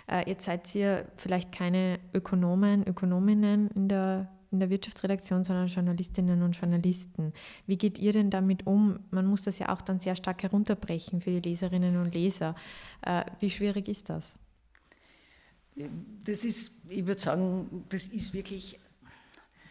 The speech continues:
Speaker 2: fast die, die, die größte Schwierigkeit, im, im, nämlich über Wirtschaft zu schreiben, es zuerst einmal selber verstehen und dann es so zu beschreiben, dass es nicht nur,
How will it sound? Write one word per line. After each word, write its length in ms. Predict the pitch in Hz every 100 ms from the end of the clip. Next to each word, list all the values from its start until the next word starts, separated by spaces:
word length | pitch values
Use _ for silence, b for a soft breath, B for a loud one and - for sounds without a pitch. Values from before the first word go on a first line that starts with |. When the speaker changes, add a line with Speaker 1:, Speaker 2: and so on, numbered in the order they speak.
| B -
Speaker 2:
fast 460 | - 175 - -
die, 240 | 180 170 - - -
die, 80 | 175 - -
die 120 | -
größte 400 | - 180 220 -
Schwierigkeit, 640 | - 175 180 180 165 156
im, 160 | 175 160
im, 300 | 170 160 160 - _
nämlich 260 | 170 156 -
über 260 | 160 165
Wirtschaft 500 | 147 240 240 156 -
zu 160 | - -
schreiben, 760 | - - 123 120 120 185 247 B B B B B B _ _ _ -
es 240 | 170 -
zuerst 320 | - 175 170
einmal 200 | - 156
selber 340 | 151 - 165 -
verstehen 580 | - 220 - 220 269 349 - _ _ _ _ _ b b -
und 260 | 185 185
dann 380 | 156 156 190 - - _
es 320 | 175 170 - -
so 300 | - 190 208
zu 120 | 220
beschreiben, 680 | 202 190 165 156 175 180 180
dass 180 | 180 156
es 100 | 156
nicht 240 | 165 175 185
nur, 240 | 175